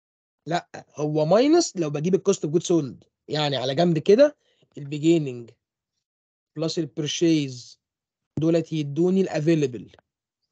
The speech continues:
ال available ده أشيل منه ال end عشان أجيب ال sold. عشرة، خمستاشر، خمسة وعشرين. اتبقى لي حداشر، بعت أربعتاشر. لو عايز أجيب ال خمسة وعشرين دي أجيبها من كام طريقة؟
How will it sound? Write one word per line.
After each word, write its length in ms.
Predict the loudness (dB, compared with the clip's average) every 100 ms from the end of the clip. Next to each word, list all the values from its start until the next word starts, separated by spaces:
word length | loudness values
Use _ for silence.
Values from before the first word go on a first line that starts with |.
| _ -12
ال 100 | -6
available 540 | 0 2 2 0 0
ده 200 | 0 0
أشيل 340 | -2 -2 0 2
منه 340 | 4 6 6
ال 100 | 4
end 480 | 2 4 6 6 2
عشان 300 | 0 -2 -4
أجيب 200 | -4 -4
ال 80 | -4
sold. 580 | -2 -2 -2 -6 -14 _ _ _ _ _ _ _ _ -8
عشرة، 560 | -6 -2 2 2 -2 _ _ _
خمستاشر، 880 | -14 -10 -10 -6 -2 0 2 0
خمسة 360 | -2 -6 -4 -4
وعشرين. 580 | -4 -4 -6 -6 -8 -12 _ _ -12
اتبقى 400 | -6 -2 0 2
لي 100 | 0
حداشر، 480 | 0 2 2 2 0
بعت 240 | 2 0
أربعتاشر. 800 | 0 0 -2 -2 -4 -6 -20 _ _ _ _ _ _ _ _ _ _ 0
لو 120 | 2
عايز 220 | 4 4
أجيب 200 | 4 2
ال 60 | 2
خمسة 280 | 0 2
وعشرين 360 | 0 0 -2 -2
دي 80 | 0
أجيبها 220 | 2 2
من 120 | 0
كام 180 | 0 0
طريقة؟ 440 | 4 4 4 0